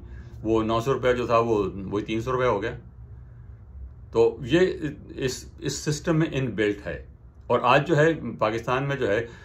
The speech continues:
وہی جو ہے وہ نو سو روپے کو، ہزار روپے کو پوچھتا بھی نہیں ہے، سو روپے کو بھی کوئی نہیں پوچھتا۔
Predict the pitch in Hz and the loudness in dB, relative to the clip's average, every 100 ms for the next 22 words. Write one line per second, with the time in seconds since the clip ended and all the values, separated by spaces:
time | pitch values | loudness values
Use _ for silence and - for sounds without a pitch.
0 | - 101 135 156 139 120 123 120 110 110 | -14 2 4 6 4 4 4 4 0 0
1 | 107 107 104 117 120 127 127 117 123 98 | 0 -2 -2 -2 0 0 2 2 2 2
2 | 92 110 120 110 101 95 95 135 123 113 | 2 0 0 -2 -2 -4 -2 -2 -2 -4
3 | 98 101 - - 107 113 113 113 120 120 | -6 -10 -16 -4 -2 0 0 0 -2 -2
4 | 120 113 98 - | -2 -4 -8 -10